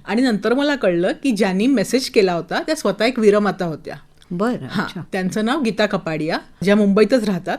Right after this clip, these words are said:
Speaker 2: हम्म.
Speaker 1: आणि मग त्यांनी मला सांगितलं की, एक आपले ना, अ, सैनिक आहेत, ज्यांनी वयाच्या चोवीसाव्या वर्षी दोन हजार बारा साली आतंकवाद्याशी लढताना ना त्यांना गोळी लागली आणि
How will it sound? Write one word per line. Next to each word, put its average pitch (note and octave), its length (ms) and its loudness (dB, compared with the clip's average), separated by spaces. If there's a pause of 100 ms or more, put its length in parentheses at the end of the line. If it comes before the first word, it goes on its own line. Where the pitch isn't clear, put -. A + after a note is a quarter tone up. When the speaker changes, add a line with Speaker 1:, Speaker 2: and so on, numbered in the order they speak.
Speaker 2:
हम्म. G3+ 160 2
Speaker 1:
आणि F#3+ 260 2
मग C4+ 160 0
त्यांनी G#3 180 0
मला G#3+ 200 2
सांगितलं G3+ 440 -2
की, B3 320 -4 (340)
एक G3 200 -2
आपले F#3+ 260 0
ना, B3 100 0
अ, F#3 560 0
सैनिक G3+ 440 0
आहेत, F#3+ 240 0 (500)
ज्यांनी G3+ 240 2
वयाच्या G3 460 0
चोवीसाव्या A#3 520 4
वर्षी F3+ 300 0
दोन F#3+ 220 2
हजार G#3+ 240 0
बारा F#3+ 300 0
साली F#3+ 360 -2 (500)
आतंकवाद्याशी A3 720 2
लढताना G3 400 0
ना A3 100 -2
त्यांना A3+ 220 -2
गोळी F#3+ 320 4
लागली F#3 300 -2 (160)
आणि G3+ 400 -2